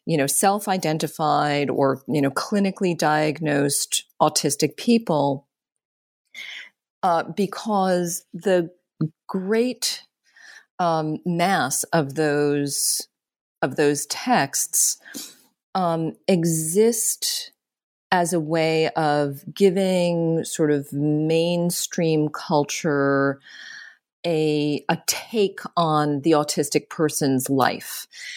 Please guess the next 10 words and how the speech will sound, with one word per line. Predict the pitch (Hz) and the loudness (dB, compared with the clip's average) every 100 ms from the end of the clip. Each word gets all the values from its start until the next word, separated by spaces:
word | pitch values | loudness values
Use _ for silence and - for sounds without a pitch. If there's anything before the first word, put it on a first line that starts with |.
| - - - | -16 -10 -4
Um, | 156 151 147 147 - - | 0 0 0 0 -2 0
and | 165 156 156 151 151 - - | 2 4 4 2 0 -2 -6
the | 151 170 160 156 | -2 0 2 2
literary | 196 262 262 240 190 | 2 2 2 2 0
analysis | 170 160 165 175 151 - | 0 2 0 0 -2 0
that | 151 | 0
I'm | 151 151 | 0 2
doing | 202 220 170 139 139 | 2 2 2 2 0
for | 139 156 | 0 -2
the, | 139 143 143 | 2 2 0